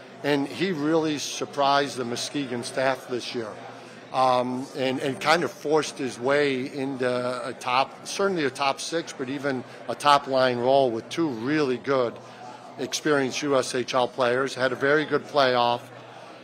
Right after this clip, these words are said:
His second half, um, primary production in terms of primary assists, but also from an analytics perspective, just primary playmaking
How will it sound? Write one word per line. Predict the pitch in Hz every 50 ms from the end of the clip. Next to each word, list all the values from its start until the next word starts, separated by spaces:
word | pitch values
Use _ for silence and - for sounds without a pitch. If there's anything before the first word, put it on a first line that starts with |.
| - -
His | - - 165 180 196 190 156 - - - - - -
second | - - - - - 175 175 175 - - 196 196 180
half, | 147 135 151 151 143 139 135 135 127 - - - - - - - - - - - - -
um, | - 139 135 135 131 131 127 131 135 - - -
primary | - 160 151 160 185 196 185 170 170 170 170 165 160 156 156 151 151 151 170 - -
production | - - 139 127 143 156 156 - - - - 127 117 110 113 113 110 - - - - - - - - - - - -
in | 147 135 135
terms | 123 - 151 147 147 143 135 117 131
of | 127 - -
primary | - 151 151 156 175 175 170 165 156 147 139 135
assists, | 123 - - - - 170 165 151 131 - -
but | - 135 131 123
also | 127 139 147 160 160 - - - 156 143
from | 127 - 151 143 131
an | 127 127
analytics | 131 139 143 143 131 127 135 131 151 135 - - -
perspective, | - 131 - - - 127 120 - - - 135 120 107 - - - - - - -
just | - 147 143 - - -
primary | - - 156 143 147 156 160 156 151 147 151 147 135 120
playmaking | - - - 151 143 151 151 131 127 123 120 110 - - 123 120 117 110